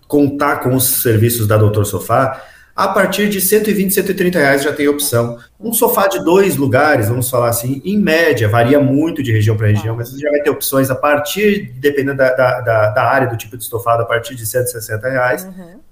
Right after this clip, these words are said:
Speaker 1: Mas o ticket médio da franquia hoje é de duzentos e cinquenta reais. Entendendo que ticket médio é o valor médio gasto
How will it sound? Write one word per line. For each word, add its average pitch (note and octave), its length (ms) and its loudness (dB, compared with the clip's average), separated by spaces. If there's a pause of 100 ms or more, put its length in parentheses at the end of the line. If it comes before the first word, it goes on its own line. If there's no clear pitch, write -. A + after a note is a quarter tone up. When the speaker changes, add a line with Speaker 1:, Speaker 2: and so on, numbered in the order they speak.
(160)
Speaker 1:
Mas F3+ 120 0
o G#3 40 0
ticket A#3+ 280 -6
médio F#3+ 360 2
da F3 100 0
franquia E3+ 640 -4 (160)
hoje F3 260 4
é E3+ 60 2
de E3 80 -6
duzentos F3 440 -2
e E3+ 80 -6
cinquenta D#3 380 -4
reais. A2+ 400 0 (340)
Entendendo F3+ 520 2
que F#3 100 -6
ticket - 300 -6
médio F#3+ 320 2
é - 20 2
o G3 60 0
valor G3 480 2 (200)
médio F3 260 2
gasto F3+ 580 -2